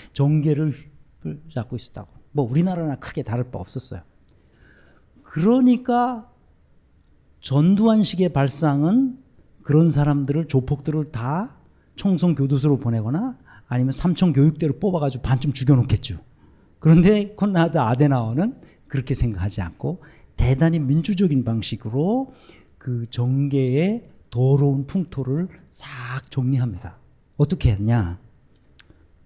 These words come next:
정당에 가입하도록 공무원들에게 문호를 열어놓습니다. 그 사회의 공무원들이라는 게 특히 교사들, 특히 교수들,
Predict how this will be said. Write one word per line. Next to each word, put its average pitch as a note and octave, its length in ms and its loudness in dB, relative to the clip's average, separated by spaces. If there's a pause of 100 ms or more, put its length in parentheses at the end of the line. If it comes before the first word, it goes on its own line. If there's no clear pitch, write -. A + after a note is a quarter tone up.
(280)
정당에 D#3 1040 -2
가입하도록 C3+ 960 -6 (580)
공무원들에게 C3 1080 -4
문호를 B2+ 600 -2
열어놓습니다. A#2 640 -4 (1040)
그 E3 180 -2
사회의 D3 560 -2
공무원들이라는 B2 840 -4
게 F#2+ 360 -8 (560)
특히 A#3+ 840 -2 (160)
교사들, D3 600 0 (920)
특히 A3 800 -2
교수들, D3 640 2